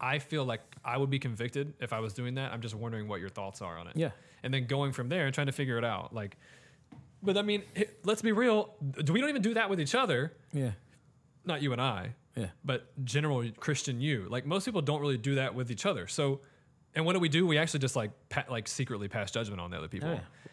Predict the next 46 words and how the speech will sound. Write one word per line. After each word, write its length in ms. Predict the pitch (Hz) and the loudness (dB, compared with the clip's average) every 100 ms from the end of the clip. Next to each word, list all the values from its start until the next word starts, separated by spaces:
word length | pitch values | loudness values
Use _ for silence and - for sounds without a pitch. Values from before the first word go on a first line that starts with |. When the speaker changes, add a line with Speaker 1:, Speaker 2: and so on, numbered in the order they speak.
| - - | -8 0
Speaker 1:
And 160 | 139 | 0
so 320 | 131 139 135 127 | 2 2 2 0
if 160 | 139 147 | -2 0
we 160 | 180 | 0
ca-, 140 | - - | -2 -2
aren't 140 | 180 226 | 0 0
even 140 | 214 | 0
having 200 | 185 165 | 0 0
those 160 | 151 139 | 0 0
discussions 340 | 135 135 120 | 0 0 0
with 100 | 113 | -4
each 140 | 98 147 | -2 0
other, 280 | 123 95 107 _ - _ - _ - _ - - - | 0 -2 -8 _ -20 _ -20 _ -20 _ -20 -20 -6
again, 480 | 135 127 135 104 101 - - | -2 2 2 0 -6 -12 -6
like, 240 | 113 107 - _ _ - | -4 -4 -8 _ _ -18
h-, 180 | - - - - - - - 165 | -10 -10 -12 -20 -20 -14 -4 2
who 180 | 226 | 4
are 60 | 254 | 4
you 320 | 214 254 202 | 4 6 6
to 140 | 170 175 | 6 4
then 180 | 185 170 | 4 4
go 220 | 170 185 | 4 4
and 120 | 135 | 4
judge 320 | 139 175 147 | 4 2 2
people 200 | 175 170 143 | 0 2 2
who 120 | 131 | 2
don't 180 | 147 190 | 2 2
even 180 | 165 | 0
believe 420 | 127 117 165 226 135 | 0 0 2 2 0
in 80 | |
God? 360 | 113 151 160 107 | 0 0 2 0
Speaker 2:
<laughs> 40 | - | 2
Speaker 1:
Like, 280 | 135 113 - - - - - _ _ _ - | 2 0 -8 -20 -20 -20 -20 _ _ _ 0
they 120 | 180 | 2
don't 160 | 233 190 | 2 2
have 420 | 214 277 240 151 | 2 2 2 2
any 280 | 151 147 123 | 2 2 2
criteria. 600 | - 143 123 - 131 107 | 2 2 2 2 2 2
They 80 | 113 | 0
don't 160 | 175 147 | 0 0
have 200 | 190 190 | 0 0
any 160 | 139 | -2
standard 600 | 117 - 120 110 101 85 | -2 -4 -4 -2 -4 -8
for 120 | - | -6
what 200 | 107 104 | -4 -4
they 220 | 107 101 | -4 -4